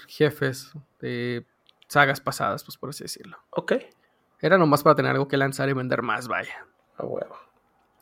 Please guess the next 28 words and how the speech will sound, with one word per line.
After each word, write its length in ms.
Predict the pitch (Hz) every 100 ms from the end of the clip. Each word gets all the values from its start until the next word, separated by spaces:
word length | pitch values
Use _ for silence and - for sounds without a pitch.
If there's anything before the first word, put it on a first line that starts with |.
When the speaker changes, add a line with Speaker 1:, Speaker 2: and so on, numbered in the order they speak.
| - - - - _ _ _ _ _ _ -
Speaker 1:
Una 200 | 180 175
pequeña 240 | 147 143
reflexión. 580 | 151 165 - 208 208 185 - - - - - -
En 120 | 156
este 200 | 160 160
punto, 540 | 156 202 214 151 165 - _ _
ya 140 | 151 143
se 100 | 151
estarán 280 | 147 139 139
preguntando: 640 | 139 131 131 139 123 131 - - _ _ _ _ _ _
¿qué 100 | 151
sucede 300 | - - 202
con 120 | 190
la 60 | 160
humanidad? 580 | 147 131 131 131 190 -
¿Por 140 | 151
qué 160 | - 170
le 60 | 165
dan 100 | 165
tanta 260 | 180 170 175
libertad 340 | 165 135 147
al 60 | 147
doctor 260 | 143 147 131
Wily 280 | 127 135
de 80 | 143
regresar 340 | 135 127 - 131
a 40 |
atacar? 440 | 131 - 180 160